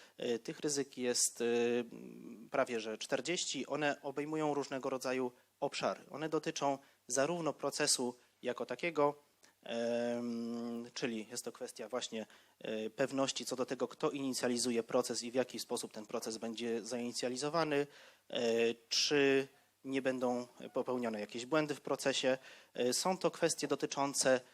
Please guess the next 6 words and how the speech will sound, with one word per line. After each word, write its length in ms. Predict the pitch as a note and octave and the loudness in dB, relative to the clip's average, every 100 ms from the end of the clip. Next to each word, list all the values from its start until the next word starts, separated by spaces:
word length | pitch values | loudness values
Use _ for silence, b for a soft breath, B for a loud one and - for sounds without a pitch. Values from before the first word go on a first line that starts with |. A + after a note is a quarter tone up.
| B _ | B _
e, 380 | - A#2+ A#2+ A#2+ | 0 4 6 4
poprawności 760 | - B2+ C3+ C#3 C#3+ C#3+ C3 | 0 0 0 2 0 0 -2
sprawdzania, 640 | - - C3 C3 B2+ B2+ B2 C3+ | -2 0 2 2 4 2 0 -4
e, 180 | A2+ | -4
dokumentu 520 | A2+ B2+ D3 D#3+ E3+ B2+ | -2 -2 0 0 0 -2
tożsamości, 800 | C#3+ - C#3 C3 - - B2+ | -2 2 2 2 2 0 -2